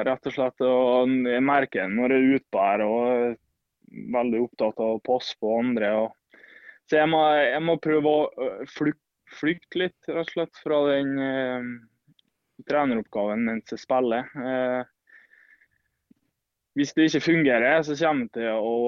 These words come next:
eh, ta med fotballskoen og s-, stille meg på sidelinja. Eh, coache i stedet. Men, eh, jeg er jo veldig heldig som har med en Kurt Einar Ansnes, som er helt,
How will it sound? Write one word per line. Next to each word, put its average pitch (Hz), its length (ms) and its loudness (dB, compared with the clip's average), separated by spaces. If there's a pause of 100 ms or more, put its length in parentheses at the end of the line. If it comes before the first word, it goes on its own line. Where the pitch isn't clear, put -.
(220)
eh, 117 600 -4
ta 139 240 -2
med 110 200 -6
fotballskoen 120 680 -8 (160)
og 117 480 -4
s-, - 300 -20 (220)
stille 123 300 -2
meg 104 200 -4
på - 100 -20
sidelinja. 113 480 -2 (280)
Eh, 120 600 -8 (360)
coache 151 460 2
i 127 60 0
stedet. 156 320 2 (200)
Men, 151 280 -4
eh, 151 240 2
jeg 143 240 0
er 156 40 2
jo 139 140 4
veldig 156 240 4
heldig 151 360 4
som 135 120 -4
har 147 260 4
med 123 140 0
en 131 140 -2 (520)
Kurt - 320 -6
Einar 143 360 0
Ansnes, 135 540 -4
som 139 200 -6
er 135 200 -2
helt, 127 420 0